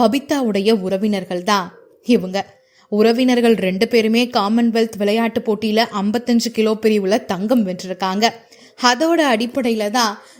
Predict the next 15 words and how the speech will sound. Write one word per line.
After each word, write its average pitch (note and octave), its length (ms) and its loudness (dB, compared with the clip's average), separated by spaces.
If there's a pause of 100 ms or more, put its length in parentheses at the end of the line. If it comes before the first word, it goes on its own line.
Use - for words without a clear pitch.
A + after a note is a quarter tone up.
(100)
தனக்கும் A#3 640 0
மல்யுத்த A#3 520 -2
ஆசை F#3 340 -8
வந்தது. F3+ 580 -6 (200)
மல்யுத்தத்தை A3 720 0
தொடர G#3+ 540 0 (160)
அவங்களுடைய C#4+ 680 2 (100)
அனுமதியோட A3 840 0
ஆரம்பிச்ச G#3+ 640 0 (260)
அவங்களுடைய A#3 680 0
வாழ்க்கையில G#3+ 720 0 (260)
பல A3 320 2
கட்டத்துல B3 600 2 (140)
கஷ்டங்கள் F#3+ 560 -4
தான். G3 180 2